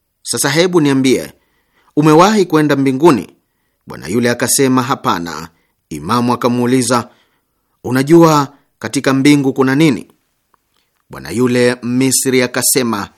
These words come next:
"Sijui, lakini kwa uoni wangu nadhani hakuna kitu."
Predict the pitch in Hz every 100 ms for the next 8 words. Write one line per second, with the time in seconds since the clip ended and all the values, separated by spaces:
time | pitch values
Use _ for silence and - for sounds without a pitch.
0 | _ _ - - 143 143 131 80 - _
1 | _ _ _ _ - 67 - 131 123 131
2 | 135 131 135 143 147 139 143 127 147 143
3 | 143 131 135 139 131 - 131 - 85 80